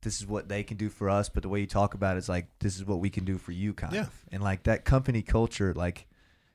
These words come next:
Speaker 1: do you guys talk about culture, kind of? Like, you
Speaker 2: A
Speaker 1: know what I
Speaker 2: lot.
Speaker 1: mean? Like, yeah, I, I kinda
Speaker 2: A lot.
Speaker 1: figured you do. But, like, it's weird to ask, you know, like, are you guys, like, when you're,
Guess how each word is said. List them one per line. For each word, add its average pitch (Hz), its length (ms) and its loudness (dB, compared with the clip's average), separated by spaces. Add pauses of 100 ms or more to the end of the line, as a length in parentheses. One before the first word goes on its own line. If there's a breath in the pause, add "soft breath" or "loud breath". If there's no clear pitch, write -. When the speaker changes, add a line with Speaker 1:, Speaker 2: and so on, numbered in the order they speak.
Speaker 1:
do 123 100 6
you 113 60 6
guys 123 260 4
talk 127 260 8
about 135 260 4
culture, 175 340 2
kind 190 260 2
of? 196 100 -2
Like, 147 140 0
you 175 80 -4
Speaker 2:
A 190 40 0
Speaker 1:
know 202 40 2
what 196 80 2
I - 60 4
Speaker 2:
lot. 202 40 2
Speaker 1:
mean? 208 100 0
Like, 185 280 0
yeah, 170 240 6
I, 156 100 0 (120)
I 190 40 4
kinda 151 220 2
Speaker 2:
A - 20 4
lot. 90 80 4
Speaker 1:
figured 131 240 6
you 107 100 4
do. 95 280 6 (440 loud breath)
But, 127 80 0
like, 120 100 2
it's 101 80 0
weird 156 260 6
to - 60 6
ask, 131 320 6
you 120 80 0
know, 113 120 4
like, 101 220 4
are 117 60 -2
you 110 120 2
guys, 110 280 6
like, 92 180 0
when 104 80 -6
you're, 120 280 2